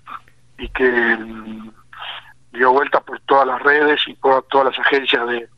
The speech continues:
informativas de Argentina, locales e internacionales, que ha sido la aprobación del trigo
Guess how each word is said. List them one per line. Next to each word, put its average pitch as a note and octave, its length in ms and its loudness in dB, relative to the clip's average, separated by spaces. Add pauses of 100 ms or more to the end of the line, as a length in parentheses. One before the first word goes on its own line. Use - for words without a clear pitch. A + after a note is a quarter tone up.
(560)
informativas C3 800 0
de A#2 80 -6
Argentina, C3+ 640 0
locales C#3+ 560 0
e C3 60 -2
internacionales, C#3 840 0 (1040)
que D3 100 2
ha D3 120 4
sido E3 680 2 (440)
la C3+ 180 2
aprobación C3+ 680 2
del C3 220 0
trigo D3 580 2